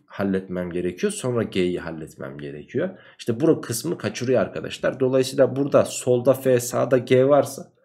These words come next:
bu fonksiyon gof oluyor. Eğer burası G, burası F olsaydı F bileşke G X derdik. Tamam. Bunları soruların içerisinde O diye okuyabilirsiniz. Okumanızda sıkıntı yok, tamam mı? Yani,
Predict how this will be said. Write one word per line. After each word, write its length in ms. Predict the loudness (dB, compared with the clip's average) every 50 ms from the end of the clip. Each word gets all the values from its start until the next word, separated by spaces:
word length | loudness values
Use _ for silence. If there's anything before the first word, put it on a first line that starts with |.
| _ _ _ _ _ _ _ _ _ _ _ -16 -6
bu 40 |
fonksiyon 560 | 0 2 2 2 2 0 2 2 2 2 4 8
gof 260 | 8 8 8 8 2
oluyor. 300 | 0 0 -2 -8 -12 -6 0
Eğer 340 | 2 4 4 4 2 2
burası 380 | 4 6 6 6 4 2 -6 -2
G, 280 | 2 2 2 2 2 0
burası 360 | 0 0 0 2 0 -2 -2
F 140 | -2 -2 -4
olsaydı 720 | -4 -4 -4 -6 -6 -2 0 0 0 0 -2 -8 -20 _ _ _
F 320 | 2 2 2 2 -2 -8 -6
bileşke 440 | -4 -4 -4 -4 -6 -6 -6 -6 -6
G 320 | -4 -4 -6 -4 -4 -6
X 300 | -10 -10 -12 -12 -6 -6
derdik. 500 | -6 -6 -6 -8 -12 -18 -18 -20 -20 _ _ _ _ _
Tamam. 340 | -4 0 2 2 0 0 -4 -14 -20 -20 -20 -20 -20 -18 _ -2
Bunları 600 | 0 6 8 10 10 10 8 4 2 -4 -12 -18 _ -12
soruların 480 | -4 0 4 4 8 8 8 6 6
içerisinde 800 | 2 0 0 0 0 -2 -6 -6 -2 2 2 2 2 0 -4 -2 6
O 240 | 10 10 10 10 10
diye 160 | 6 4 4
okuyabilirsiniz. 920 | 4 4 2 2 2 2 2 2 2 2 2 2 0 -4 -6 -6 -6 -6 -4
Okumanızda 580 | -4 -4 -2 -2 -2 0 0 0 0 0 0 -2
sıkıntı 460 | -2 -4 -6 -6 -6 -8 -4 0 2
yok, 220 | 2 2 2 0
tamam 300 | -6 -6 -4 -4 -6 -8
mı? 100 | -8 -10
Yani, 420 | -10 -8 -8 -8 -8 -10 -10 -12